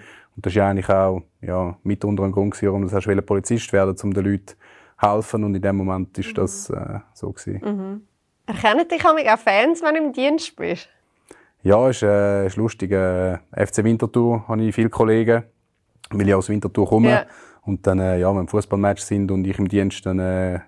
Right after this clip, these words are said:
Speaker 1: ja, siehst du den einen oder anderen und dann rufen sie. Und hat auch sonst, äh, viele Sportbegeisterte, die über den Bahnhof reisen und schon der
Speaker 2: Mhm.
Speaker 1: ein oder andere, der gefragt hat, ob sie,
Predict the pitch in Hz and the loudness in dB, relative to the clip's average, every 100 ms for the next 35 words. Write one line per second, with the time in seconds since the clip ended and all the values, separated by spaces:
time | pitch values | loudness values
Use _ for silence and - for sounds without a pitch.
0 | - 95 98 - 101 98 104 104 95 98 | -2 0 2 0 -2 2 2 2 0 2
1 | 101 101 98 92 - 95 104 104 - 98 | 2 0 -4 -6 -4 0 2 2 -2 -4
2 | - - _ _ _ _ 101 92 98 - | -8 -18 _ _ _ _ -2 2 2 4
3 | 98 117 113 - 113 110 110 104 110 - | 2 2 0 4 4 6 4 2 -2 0
4 | 113 110 117 113 110 - 110 - 104 107 | 0 0 2 2 2 -2 -4 -2 0 2
5 | 110 107 104 107 110 101 101 104 104 98 | 2 0 2 2 2 0 0 0 -2 -4
6 | 101 92 98 98 101 95 98 98 101 95 | -4 -4 0 0 0 -2 0 0 -2 -6
7 | 92 101 98 - 101 - 92 - | -4 -2 -2 -4 -6 -6 -10 -6